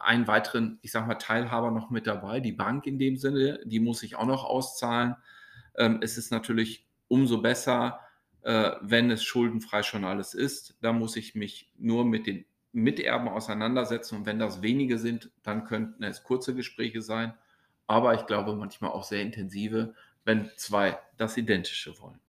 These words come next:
Dann mal gehen wir noch zu Verkauf und Vermietung, aber auch das nur in aller Kürze und Würze.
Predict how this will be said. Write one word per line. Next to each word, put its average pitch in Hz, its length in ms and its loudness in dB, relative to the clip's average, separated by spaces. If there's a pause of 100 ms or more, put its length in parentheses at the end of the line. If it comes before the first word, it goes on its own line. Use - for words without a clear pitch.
Dann 139 180 10
mal 151 180 8
gehen 156 160 6
wir 160 100 6
noch 147 300 2
zu 131 180 -2
Verkauf 143 640 6
und 131 120 0
Vermietung, 127 540 0
aber 110 180 4
auch 113 160 4
das 131 260 0
nur 117 200 2
in 113 160 0
aller 110 300 0
Kürze 127 420 -2
und 110 160 2
Würze. 156 600 2